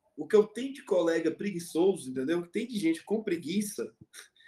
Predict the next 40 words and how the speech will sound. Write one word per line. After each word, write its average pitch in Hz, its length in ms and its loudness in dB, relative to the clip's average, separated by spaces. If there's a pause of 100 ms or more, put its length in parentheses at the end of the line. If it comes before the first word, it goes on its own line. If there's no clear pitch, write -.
(500)
o 147 100 -4
cara 220 320 8
tá 254 200 -2
naquilo 220 340 -4
lá, 226 180 4
pra 262 180 -2
ele 262 80 -6
tá - 160 -4
bom, 233 220 4
né, 302 40 -2
Martinha? 214 440 -10 (520)
Você - 140 -14
tá 156 100 -6
entendendo? 170 560 -6
Você 196 200 -8
fala, 208 160 -4
cara, 202 160 -2
"Não, 247 200 -4
mas 233 140 -6 (240)
vamos 254 260 -4
estudar 190 180 -2
tal 160 220 -4
coisa." 202 240 0
"Não, 240 520 -8
moço, 254 320 -12
pra 196 160 -4
mim 202 80 -6
tá 196 140 0
muito 208 220 -6
bom." 190 300 -4 (760)
Igual 190 240 2
eu - 60 -2
falo, 190 160 0
eu 185 160 -2
tenho 233 160 4
uma 302 80 -2
facilidade 208 760 -2
maior 196 520 0
de 202 100 -6
aprender. 131 640 -8